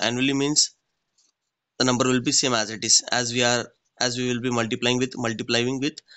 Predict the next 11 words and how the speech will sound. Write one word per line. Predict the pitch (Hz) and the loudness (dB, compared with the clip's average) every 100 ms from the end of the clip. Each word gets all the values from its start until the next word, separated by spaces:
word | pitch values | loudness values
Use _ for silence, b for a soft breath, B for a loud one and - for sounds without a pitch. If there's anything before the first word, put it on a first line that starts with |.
| B - | B 0
one. | 113 92 - _ _ | 0 0 -10 _ _
So | - 113 | -2 2
the | 120 | 0
number | 117 113 | 2 2
will | 117 113 | 0 0
be | 147 | 2
same | - 113 | 2 2
as | 78 69 | -4 -10
it | - | -14
is. | - | -14
Okay, | 110 170 | -6 -6